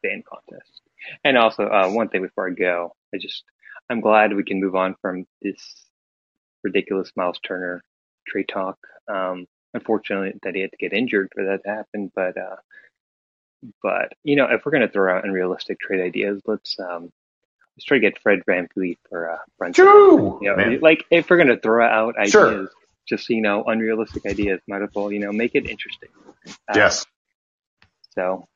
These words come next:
Speaker 1: just, you know, and obviously, you know, when it comes to Grant, um, hard pass on his role and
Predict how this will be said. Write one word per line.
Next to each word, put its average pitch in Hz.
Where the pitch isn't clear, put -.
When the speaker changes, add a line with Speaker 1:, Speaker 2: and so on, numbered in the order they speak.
Speaker 1:
just, -
you 110
know, 98
and 104
obviously, 95
you 95
know, 87
when 101
it 92
comes 95
to 92
Grant, 87
um, 95
hard 92
pass 90
on 101
his 92
role 95
and 92